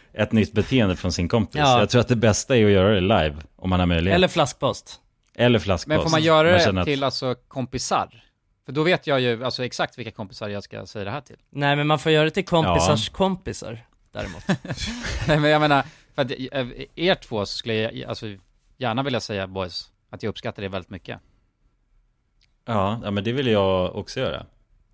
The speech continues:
Speaker 3: Ja, Jonsson.
Speaker 1: Jag uppskattar
Speaker 2: Jag har
Speaker 1: det.
Speaker 2: en
Speaker 1: Du är så
Speaker 2: annan som jag har
Speaker 1: grabbar.
Speaker 2: tänkt att <laughs>
Speaker 1: <laughs> Nej, men vad fan, Jonsson.
Speaker 2: Ja.
Speaker 3: Ja, jag sparar på mina två personer då jag tänkte säga det.
Speaker 1: Ja. Nej, nej, men jag tänker det här, det räcker ju så här.
Speaker 2: Ja.
Speaker 1: Alltså att man,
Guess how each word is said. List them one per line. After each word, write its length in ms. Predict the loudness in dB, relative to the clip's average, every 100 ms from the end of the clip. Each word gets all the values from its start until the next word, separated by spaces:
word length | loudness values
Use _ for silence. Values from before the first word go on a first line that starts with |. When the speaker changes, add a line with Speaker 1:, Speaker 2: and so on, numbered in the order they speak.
| _
Speaker 3:
Ja, 280 | -4 -4 -4 _ _
Jonsson. 380 | -8 -6 -6 -8 _
Speaker 1:
Jag 260 | -18 -2 2
uppskattar 200 | 6 6
Speaker 2:
Jag 100 | 8
har 180 | 6 6
Speaker 1:
det. 60 |
Speaker 2:
en 80 | 6
Speaker 1:
Du 60 | 6
är 140 | 4
så 100 | 4
Speaker 2:
annan 240 | 4 2 2
som 200 | 2 4
jag 120 | 4
har 80 | 4
Speaker 1:
grabbar. 80 |
Speaker 2:
tänkt 280 | 0 -2 -2
att 460 | 0 0 2 2 4 2 4 2 2 -6 -6 -10 -10 -6 0 2 0 0 0 0
<laughs> 40 |
Speaker 1:
<laughs> 40 | 2
Nej, 120 | 4
men 180 | 6 6
vad 160 | 4
fan, 560 | 2 4 4 4 4 2 2 2 2 0
Jonsson. 380 | -2 -2 -6 -2 -2 0 0 0 -6 -8 -12 -12 -8
Speaker 2:
Ja. 100 | -4
Speaker 3:
Ja, 360 | 2 4 6 6
jag 100 | 4
sparar 340 | 4 4 6
på 100 | 4
mina 220 | 2 0 0
två 280 | 0 -2
personer 420 | -2 -8 -8 -6 -4
då 60 |
jag 120 | -6
tänkte 200 | -6 -12
säga 120 | -6 -4
det. 120 | -2 -4 2
Speaker 1:
Ja. 320 | 4 4 2 2
Nej, 180 | 2 2
nej, 100 | 4
men 80 |
jag 100 | 4
tänker 240 | 4 0 2
det 80 | 2
här, 220 | 4 2
det 320 | 4 2 2
räcker 380 | -2 -4 _ 2
ju 400 | 4 4 0 -4 -12
så 120 | -8 -4
här. 180 | -2 0
Speaker 2:
Ja. 200 | -2 -2
Speaker 1:
Alltså 200 | -2 -4
att 100 | 0
man, 340 | 2 2 -2